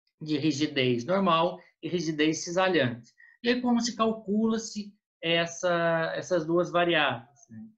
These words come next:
Então, a partir da solução das equações diferenciais ordinárias, chegou-se nessa expressão. Então, aqui estão a, é a solução dessa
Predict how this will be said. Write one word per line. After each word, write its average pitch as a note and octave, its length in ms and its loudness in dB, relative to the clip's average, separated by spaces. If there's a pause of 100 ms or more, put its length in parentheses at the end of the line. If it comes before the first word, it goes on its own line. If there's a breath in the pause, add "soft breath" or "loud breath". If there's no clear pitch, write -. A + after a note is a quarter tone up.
(180)
Então, G3 140 2
a A3 100 2
partir A3 320 2
da F#3 120 0
solução E3 580 -2
das C#3 160 -2
equações C#3+ 560 -4
diferenciais B2+ 680 -4
ordinárias, G3 760 0 (120)
chegou-se G3+ 640 0
nessa F#3 360 0
expressão. G3+ 760 -2 (460)
Então, B2 380 -2
aqui F3+ 160 -4
estão C#3+ 320 0
a, D3 180 -4
é C3 60 -2
a C3 80 2
solução C#3 560 0
dessa B2+ 600 0